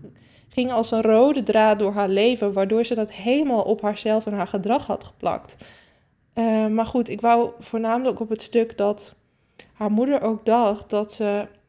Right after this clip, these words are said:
een jongetje was. Of heel goed een jongetje zou kunnen zijn.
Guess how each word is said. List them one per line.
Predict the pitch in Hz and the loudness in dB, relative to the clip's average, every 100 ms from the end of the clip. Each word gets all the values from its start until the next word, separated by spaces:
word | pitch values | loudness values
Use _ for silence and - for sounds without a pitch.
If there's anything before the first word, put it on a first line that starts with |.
| _ _ _ _ _ _ _ - | _ _ _ _ _ _ _ -8
een | - 214 | -2 0
jongetje | 233 302 294 185 | 2 0 -2 -4
was. | 175 - - - _ _ _ _ _ _ _ _ _ _ _ - | -2 -4 -8 -12 _ _ _ _ _ _ _ _ _ _ _ -12
Of | 226 | -6
heel | 233 233 | 4 4
goed | 240 240 233 | 4 -2 -2
een | |
jongetje | 220 226 233 - | -2 0 -2 -2
zou | 220 220 | -4 0
kunnen | 240 214 | 0 -2
zijn. | 214 240 233 196 - | -2 -2 0 -2 -10